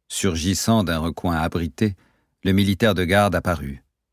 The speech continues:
Le jeune homme s'avança sous la pluie. « Vous êtes encore là, mon colonel ? » demanda le soldat. « Et bien décidé à y rester. Si je m'éloigne, ils sont capables d'en profiter pour tout balancer à l'incinérateur. »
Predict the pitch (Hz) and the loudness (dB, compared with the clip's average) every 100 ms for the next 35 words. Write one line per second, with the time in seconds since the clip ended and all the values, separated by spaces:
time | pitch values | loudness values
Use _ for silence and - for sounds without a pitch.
0 | _ _ _ - 80 90 101 101 92 - | _ _ _ -4 0 2 4 4 2 -4
1 | _ - 104 90 87 - 78 - 78 76 | _ 0 2 2 0 -2 -2 -4 -6 -6
2 | - 64 65 - _ _ _ _ _ _ | -8 -12 -12 -14 _ _ _ _ _ _
3 | _ _ _ _ _ - 107 117 120 135 | _ _ _ _ _ 0 2 4 2 4
4 | 113 127 147 135 123 123 139 117 - _ | 4 4 2 2 4 4 4 0 -4 _
5 | _ _ _ _ 78 78 76 78 76 - | _ _ _ _ -4 -2 -2 -2 -2 -4
6 | 73 71 71 - _ _ _ _ _ _ | -4 -4 -6 -12 _ _ _ _ _ _
7 | _ _ _ - 110 92 113 104 - 101 | _ _ _ 2 4 4 4 4 2 4
8 | 98 90 85 82 80 - - 67 104 - | 4 4 2 0 -2 -4 -4 -6 -8 -14
9 | _ _ _ _ _ - 65 71 78 82 | _ _ _ _ _ -8 -6 -2 0 2
10 | 90 85 80 73 - 80 90 - 78 76 | 2 2 0 -2 -4 -2 -2 0 -2 -4
11 | 71 - 82 - - 80 - - 76 76 | -6 -6 -6 -6 -6 -6 -6 -4 -2 -2
12 | 73 - 67 73 76 76 73 73 - - | -2 -4 -4 -4 -4 -4 -4 -4 -6 -8
13 | - | -12